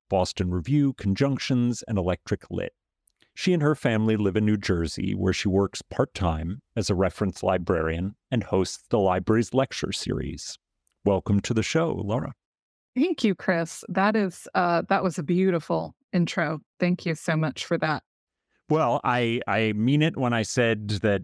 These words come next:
Speaker 1: uh, I read this and, and was dying to talk to you. So
Speaker 2: <laughs>
Speaker 1: thank you for coming on the, the show.
Speaker 2: It's a
Speaker 1: Um,
Speaker 2: pleasure.
Speaker 1: I want to start with the genesis of this library horror story. You, you happen to work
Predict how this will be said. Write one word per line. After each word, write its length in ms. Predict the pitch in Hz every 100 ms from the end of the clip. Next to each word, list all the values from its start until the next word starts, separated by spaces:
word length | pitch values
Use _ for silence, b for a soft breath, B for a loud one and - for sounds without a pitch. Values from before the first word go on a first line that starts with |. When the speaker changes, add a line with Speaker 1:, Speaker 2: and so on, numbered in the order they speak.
| -
Speaker 1:
uh, 260 | - 90 -
I 80 | 104
read 300 | 101 120 110
this 320 | 123 107 -
and, 440 | - 104 95 92 -
and 160 | 107 98
was 140 | 90 -
dying 460 | 110 104 101 104 92
to 100 | 90
talk 320 | 90 85 -
to 100 | -
you. 140 | 82
So 320 | - 104 92 - - -
Speaker 2:
<laughs> 200 | - -
Speaker 1:
thank 280 | 120 110
you 100 | -
for 160 | 104 107
coming 340 | - 113 98
on 300 | 92 92 92
the, 100 | 98 95
the 160 | 98 98
show. 540 | - 117 87 82 92 - b b b b b
Speaker 2:
It's 100 | b
a 60 | 131
Speaker 1:
Um, 160 | 127 139
Speaker 2:
pleasure. 500 | 165 160 160 160 - _ _ 143
Speaker 1:
I 80 | 131
want 160 | 160
to 60 | 180
start 340 | - 214 202
with 220 | 196 202
the 100 | 185
genesis 880 | 147 - 127 160 165 - 87 82 -
of 260 | - 113 92
this 220 | 110 -
library 840 | 110 85 98 98 110 107 104 101 101
horror 500 | - 85 98 98 -
story. 580 | - - 87 80 87 - _ -
You, 440 | 107 113 110 120 -
you 340 | 110 139 151
happen 340 | 123 147 151
to 40 | 139
work 220 | 113 135